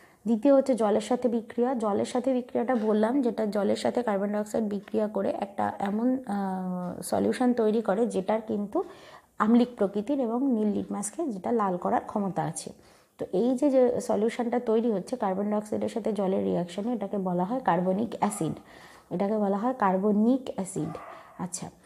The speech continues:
আহ, এরপরে হচ্ছে ক্ষার আর ক্ষারকের সাথে বিক্রিয়া। ক্ষার বা ক্ষারক অথবা ক্ষারীয় অক্সাইড যে কোনো কিছুর সাথে কার্বন ডাইঅক্সাইডের বিক্রিয়া হতে পারে, কেননা কার্বন ডাইঅক্সাইডের ধর্মটা কিন্তু আম্লিক।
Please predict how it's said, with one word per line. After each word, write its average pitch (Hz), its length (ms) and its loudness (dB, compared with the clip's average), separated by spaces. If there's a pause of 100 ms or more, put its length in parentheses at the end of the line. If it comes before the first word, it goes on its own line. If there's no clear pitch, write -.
(400)
আহ, 185 380 -4
এরপরে 220 340 4
হচ্ছে 254 280 0
ক্ষার 220 360 0
আর 233 120 4
ক্ষারকের 202 360 2
সাথে 226 260 -2
বিক্রিয়া। 147 480 0 (100)
ক্ষার 240 380 2
বা 240 140 2
ক্ষারক 208 360 2 (240)
অথবা 285 440 2
ক্ষারীয় 220 460 0
অক্সাইড 214 580 0
যে 202 120 -2
কোনো 233 260 0
কিছুর 226 240 -4
সাথে 214 360 -4
কার্বন 202 340 -2
ডাইঅক্সাইডের 214 440 -2
বিক্রিয়া 214 400 0
হতে 202 220 -2
পারে, 170 220 0
কেননা 240 420 2 (420)
কার্বন 202 300 2
ডাইঅক্সাইডের 214 520 2
ধর্মটা 196 460 0
কিন্তু 233 420 0
আম্লিক। 180 480 2